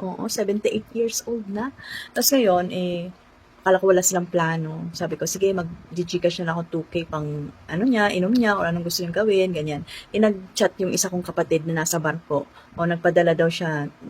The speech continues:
binigay na daw niya yung allotment ng aming father. Tapos, may handaan daw pa surprise. Ah, ganon. O, sabi ko, "O, sige, pupunta na lang ako doon." Oo.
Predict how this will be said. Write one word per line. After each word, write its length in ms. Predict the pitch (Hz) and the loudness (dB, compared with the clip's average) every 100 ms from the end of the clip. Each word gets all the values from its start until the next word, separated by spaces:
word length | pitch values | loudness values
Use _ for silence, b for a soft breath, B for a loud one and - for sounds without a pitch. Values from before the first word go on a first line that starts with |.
| - | -4
binigay 400 | 170 175 175 175 | -2 4 4 6
na 80 | |
daw 80 | 170 | 2
niya 240 | 175 170 165 | 2 0 -2
yung 80 | |
allotment 480 | 160 160 - 170 160 - | 0 0 -2 -4 -4 -4
ng 160 | 160 143 | -4 -2
aming 240 | 160 156 | -2 -2
father. 640 | 160 175 156 151 143 147 B B - | -4 -2 0 0 0 -2 B B -4
Tapos, 400 | 175 170 156 175 | -2 -2 -4 -2
may 80 | 165 | -2
handaan 480 | 175 165 151 160 | 0 2 0 0
daw 80 | 156 | -4
pa 160 | 156 165 | -2 0
surprise. 640 | 170 160 - 147 - - - | 0 -2 -6 -6 -4 -6 -2
Ah, 140 | 427 - - | -2 -4 -8
ganon. 320 | - 226 - - - B B - | -6 -4 -6 -8 -10 B B -10
O, 80 | - | -4
sabi 240 | - 180 | -2 -2
ko, 160 | 165 175 - - | -2 -4 -6 -4
"O, 80 | |
sige, 160 | - 208 208 | 0 2 2
pupunta 320 | 208 208 190 | 0 0 2
na 80 | 175 | 2
lang 160 | 165 | 0
ako 160 | 160 165 | -4 -4
doon." 480 | 156 - 151 156 156 | -4 -4 -4 -6 -6
Oo. 280 | 156 - | -10 -12